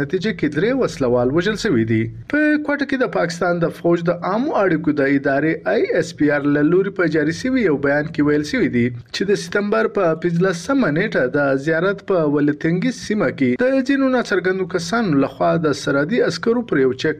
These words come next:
پوسټ برید شوی دی، چې له امله صوبیدار قیصر رحیم وژل شوی دی. د آی ایس پی آر په خبره چې وروسته د سرحدي عسکرو د جوابي ډزو په نتیجه کې درې وسلوال وژل شوي دي. بل پلو ته د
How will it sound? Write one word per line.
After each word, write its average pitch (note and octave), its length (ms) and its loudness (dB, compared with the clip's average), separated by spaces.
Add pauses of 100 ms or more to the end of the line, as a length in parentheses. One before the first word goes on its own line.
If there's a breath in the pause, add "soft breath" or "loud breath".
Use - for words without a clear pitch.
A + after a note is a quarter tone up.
پوسټ G3+ 340 0
برید B2+ 240 2
شوی B2+ 460 2
دی، A#2+ 100 2
چې A2+ 420 -4
له B3 120 2
امله C#4+ 280 4
صوبیدار G3 580 0
قیصر D#3+ 380 0
رحیم D#3+ 380 0
وژل C3+ 320 2
شوی A#2+ 320 2
دی. A#2 100 2 (160)
د - 80 -2
آی A#3 180 2
ایس A3 220 -2
پی C4+ 140 2
آر D4 180 -2
په F#3+ 100 -2
خبره A3 300 2
چې A3 300 0
وروسته A#3 400 0
د G3 160 2
سرحدي F3 340 2 (140)
عسکرو A#3+ 440 0
د D#3 300 2
جوابي D#3+ 400 2
ډزو G#3 320 0
په C#3 140 0
نتیجه F3 340 -2
کې D3 240 0
درې G3+ 160 2 (160)
وسلوال C#3+ 840 0 (220)
وژل A#3 320 0
شوي B2 300 2
دي. A#2+ 60 2 (420)
بل A#3 120 0
پلو C#4+ 180 2 (140)
ته D4+ 240 2
د E3+ 160 2